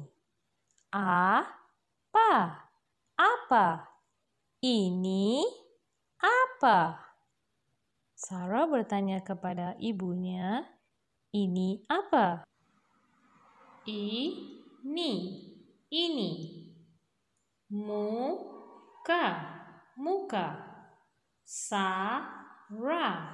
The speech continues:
Sarah. Ibu menunjukkan jarinya pada muka Sarah. Ini, ini. Dahi,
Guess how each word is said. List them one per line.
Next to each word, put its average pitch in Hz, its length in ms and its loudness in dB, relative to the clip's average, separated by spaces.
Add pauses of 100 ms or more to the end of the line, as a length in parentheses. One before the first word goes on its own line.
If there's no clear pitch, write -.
(320)
Sarah. 302 880 -2 (2250)
Ibu 226 400 -4
menunjukkan 208 720 -2
jarinya 190 800 -4
pada 196 480 -2 (720)
muka 202 480 -2
Sarah. 233 800 -2 (2000)
Ini, 285 1120 0 (640)
ini. 330 440 2 (920)
Dahi, 190 1600 0